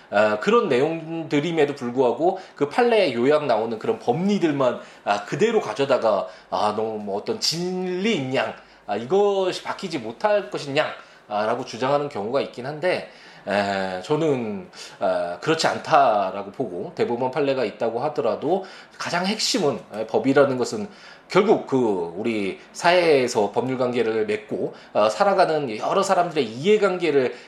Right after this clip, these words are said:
가장 적절하게, 에, 조율해주기 위한 사회적 기준이잖아요. 아, 그렇기 때문에 어떤 판례가 그랬어라고 그 법리를 형식적으로 적용하기보다는 정말 그 구체적인 사정에 있어서 그 토지 소유자의 이익을 보호할 것인가 아니면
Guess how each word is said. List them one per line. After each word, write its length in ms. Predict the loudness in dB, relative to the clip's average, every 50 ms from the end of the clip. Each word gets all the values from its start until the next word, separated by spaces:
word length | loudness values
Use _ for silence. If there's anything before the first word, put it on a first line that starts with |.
| -14
가장 380 | -8 -6 -2 2 2 2 2 0
적절하게, 880 | -4 -6 -6 -6 -6 0 2 2 4 4 2 2 0 -2 -2 -4 -4 -10 -20 -20 -14 -6 -4
에, 100 | -4 -4
조율해주기 920 | -4 -4 0 2 4 4 4 4 2 0 0 -2 -6 -8 -6 -6 -6 -2 0
위한 180 | 0 0 0
사회적 360 | 0 -2 -2 -2 -2 -4 -8
기준이잖아요. 800 | -8 -12 -14 -12 -10 -8 -6 -6 -6 -6 -6 -10 -12 -12 -14 -18 -20 -20 -20 -20 -20 -20 -4 -2
아, 120 | -2 2
그렇기 280 | 4 2 4 4 4 2
때문에 220 | 2 4 4 2
어떤 320 | 2 4 2 0 0 -2 -8 -18 -18 -8
판례가 440 | -4 -4 0 0 2 2 2 0 0
그랬어라고 720 | -2 -2 -2 -2 -2 0 2 2 4 4 2 0 0 -4
그 120 | -6 -8 -6
법리를 540 | -6 -6 -6 -2 -2 -2 0 0 -2 -2 -6 -12 -16 -4
형식적으로 760 | -2 -2 -2 -2 -4 -2 -2 -2 0 2 2 2 2 0
적용하기보다는 1000 | -2 -6 -8 -8 -6 -4 -4 -2 -4 -4 -8 -8 -8 -2 -2 0 0 -2 -4 -8 -10 -16 -20 -20 -20 -20 -16 -2
정말 300 | 0 2 4 4 6 4
그 120 | 4 2
구체적인 480 | 2 -2 0 2 2 2 2 0 -2 -2
사정에 300 | -2 -2 -2 -2 -2 -4
있어서 460 | -4 -4 -4 -2 2 4 4 2 2 -2 -10 -20 -10 -8 -6 0
그 160 | 0 0 0
토지 300 | 0 -4 -4 -2 -2 -2
소유자의 640 | 0 0 0 0 2 4 4 6 6 6 6 4 2
이익을 400 | 0 -2 -2 -2 0 -2 -4 -2
보호할 380 | -2 0 2 4 4 4 2
것인가 380 | 0 -6 -8 -8 -6 -2 0 0
아니면 440 | 0 0 -2 -2 -2 -2 -2 -4